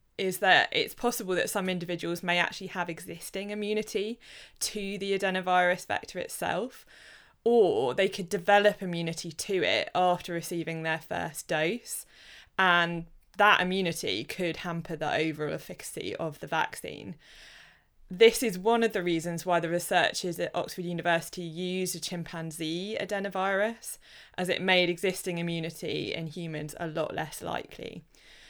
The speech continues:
So when I spoke to Charles, he also said that another possible solution is that assuming both the R N A and the viral vectors turn out to be effective,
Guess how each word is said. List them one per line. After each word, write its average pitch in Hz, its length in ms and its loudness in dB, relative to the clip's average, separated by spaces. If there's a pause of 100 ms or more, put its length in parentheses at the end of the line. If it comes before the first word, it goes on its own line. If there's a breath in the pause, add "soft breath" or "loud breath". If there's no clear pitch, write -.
(100)
So 208 160 8
when 240 120 8
I 262 80 6
spoke 262 200 6
to - 80 -4
Charles, 208 320 12
he 220 100 4
also 233 180 6
said 202 200 2
that - 160 4
another 214 380 6
possible 185 380 -4
solution 165 640 -4
is 101 440 2
that - 180 -2
assuming 220 760 0 (100)
both 190 340 4
the 110 80 0
R 175 240 6
N 165 100 2
A 165 320 4
and 165 440 4
the 175 120 -8
viral 165 340 2
vectors - 600 -4
turn 175 260 -2
out 151 160 -2
to - 80 -14
be 165 80 -8
effective, - 640 -4